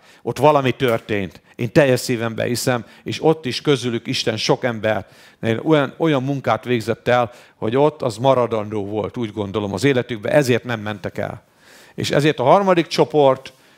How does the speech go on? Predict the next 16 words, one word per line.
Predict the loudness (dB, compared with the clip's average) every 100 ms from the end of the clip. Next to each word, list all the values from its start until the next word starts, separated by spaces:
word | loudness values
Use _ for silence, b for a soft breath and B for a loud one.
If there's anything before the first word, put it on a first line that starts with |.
| b b
aki | -6 -2
kapott | 0 0 -2 -6
isteni | -6 -2 -2 2
beavatkozást | 2 2 0 -2 -2 -2 -2
és | -4
érintést, | -2 -2 -6 -6
az | -4
már | -2 -2
a |
börtönben | 0 0 -2 -4 -8 -6 -4
van. | 2 2 0 B B B
Itt | -4
már | 0 0 4
három | 4 4 2 0 0 -2
csoportról | -2 0 -2 -2 -4
beszélünk | -2 -4 -2 -2 0 -4